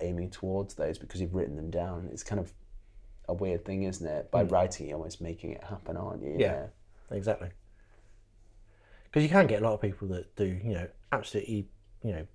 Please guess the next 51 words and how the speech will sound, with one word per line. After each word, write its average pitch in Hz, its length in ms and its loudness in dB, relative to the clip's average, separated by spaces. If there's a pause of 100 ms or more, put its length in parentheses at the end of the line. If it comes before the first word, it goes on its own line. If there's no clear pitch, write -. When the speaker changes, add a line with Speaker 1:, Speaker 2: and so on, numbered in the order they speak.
(100)
Speaker 2:
bucket - 300 2
loads 101 260 -2
of 101 80 -2
work, 98 480 2 (460)
work, 113 260 4
work, 101 220 -2
work, 95 180 -2
work, 101 180 -4
work, 98 240 0
but 110 120 -2
doesn't 120 180 4
actually 113 260 -2
feel 107 100 2
like 92 100 2
they're 104 60 -2 (140)
getting 104 160 -2
anywhere. 117 320 2 (580)
Speaker 1:
Yeah. 95 400 2 (920)
That's 98 160 -8
because 98 180 2
you're 95 80 2
not 90 200 2
structured - 420 -4
in 69 160 -4
any 73 160 -10
way, 71 340 -8
you - 60 -6
know, - 80 -6
or, 71 240 -6
Speaker 2:
Yeah, 175 180 12
Speaker 1:
or - 40 -10
Speaker 2:
so 123 100 2
Speaker 1:
had 120 120 0
a - 20 -2
Speaker 2:
you 123 80 4
feel 156 140 12
like 110 140 10
you're 101 80 2
just 101 140 2
Speaker 1:
predefined - 80 4
Speaker 2:
literally 104 140 -2
Speaker 1:
goal. - 80 0
Speaker 2:
treading 110 240 6
water 107 340 4
but 92 140 -6
not 98 100 -6
going 104 260 0
anywhere. 87 320 -4 (360)
Speaker 1:
I - 80 0
think 107 100 6
that, 87 180 2